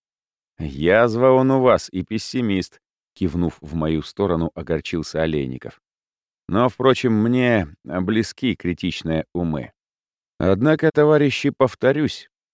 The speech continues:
прокисать рано, надо работать и смело смотреть в будущее". "Да, вот еще". Он холодно и внимательно уставился на Филинова.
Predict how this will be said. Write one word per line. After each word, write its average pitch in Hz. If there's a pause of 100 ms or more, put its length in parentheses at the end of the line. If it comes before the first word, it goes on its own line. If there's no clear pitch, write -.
прокисать - (100)
рано, 90 (320)
надо 104
работать 113 (280)
и 104
смело 120
смотреть 98
в 71
будущее". 67 (500)
"Да, 85 (100)
вот 101
еще". 69 (640)
Он 76
холодно 73
и 82
внимательно 76
уставился 73
на 73
Филинова. 65